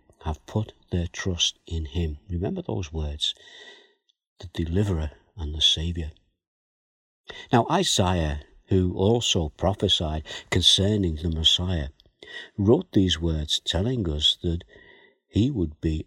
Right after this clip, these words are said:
our Redeemer. And again, this was many years before the birth of Jesus.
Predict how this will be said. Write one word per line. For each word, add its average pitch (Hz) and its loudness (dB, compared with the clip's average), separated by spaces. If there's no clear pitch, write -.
our 78 -4
Redeemer. 82 0
And 92 -2
again, 104 0
this 139 -2
was 82 -4
many 85 0
years 85 0
before 82 -2
the 85 -6
birth 78 -4
of 85 -6
Jesus. 107 -2